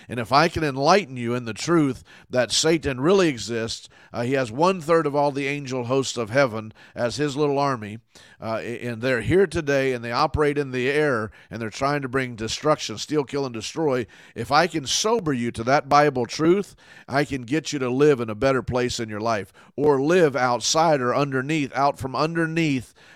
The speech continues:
the attack or the bondage or the weight, uh, of Satan and or his attack. Uh, you ought to say amen within yourself, and you ought to thank the Lord a little bit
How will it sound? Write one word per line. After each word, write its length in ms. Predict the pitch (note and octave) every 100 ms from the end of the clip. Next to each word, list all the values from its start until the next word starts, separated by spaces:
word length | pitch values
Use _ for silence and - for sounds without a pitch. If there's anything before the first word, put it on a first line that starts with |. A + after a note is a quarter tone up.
| -
the 120 | C3
attack 500 | A#2 - C3+ D3 D3+
or 140 | C3 B2
the 100 | A#2
bondage 540 | G2 D3+ E3 C3+ G#2+
or 120 | B2
the 140 | A#2+ A#2
weight, 460 | D3 G3 C3+ - - - - A#2+
uh, 20 |
of 380 | B2 A2 A2 A2
Satan 500 | C#3+ C#3 A2+ G#2 - -
and 280 | - B2+ B2+
or 140 | B2+ A2
his 200 | A#2 G2
attack. 440 | E2+ B2 F#2+ G2 - - -
Uh, 120 | G#2+
you 180 | G#2+ B2
ought 160 | E3+
to 80 | E3
say 420 | - C#3 B2+ B2+
amen 540 | B2+ B2+ C3 B2+ A#2+ A2
within 260 | G#2 C3
yourself, 420 | A#2 G#2 C#3+ C3+ A2+
and 120 | A#2+
you 80 | C3+
ought 100 | G3
to 100 | G3+
thank 260 | D#3+ D3
the 100 | A#2+
Lord 240 | B2+ E3 C#3+
a 40 |
little 220 | A#2+ G#2+
bit 320 | G#2 G#2 A2